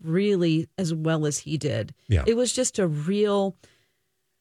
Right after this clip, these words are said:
Speaker 1: oh, just, I mean, all of his characters had that layer and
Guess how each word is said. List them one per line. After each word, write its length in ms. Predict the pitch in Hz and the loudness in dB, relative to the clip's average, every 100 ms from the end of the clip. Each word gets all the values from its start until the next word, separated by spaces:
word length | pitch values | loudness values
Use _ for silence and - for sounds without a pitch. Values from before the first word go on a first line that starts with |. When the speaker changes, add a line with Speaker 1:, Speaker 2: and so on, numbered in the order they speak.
| _ _ _ - | _ _ _ -12
Speaker 1:
oh, 240 | 208 233 196 | -6 -2 -2
just, 440 | - 233 165 - - | 0 -2 -2 -6 -2
I 140 | 233 | 2
mean, 240 | 220 214 190 | 2 2 2
all 160 | 220 226 | 2 2
of 60 | |
his 140 | 208 196 | 2 0
characters 380 | 196 180 185 156 | 0 0 0 0
had 260 | 185 165 | 0 2
that 220 | 165 165 | 0 0
layer 420 | 170 165 165 156 151 | 0 2 2 2 0
and 280 | - 151 131 | 0 -2 -4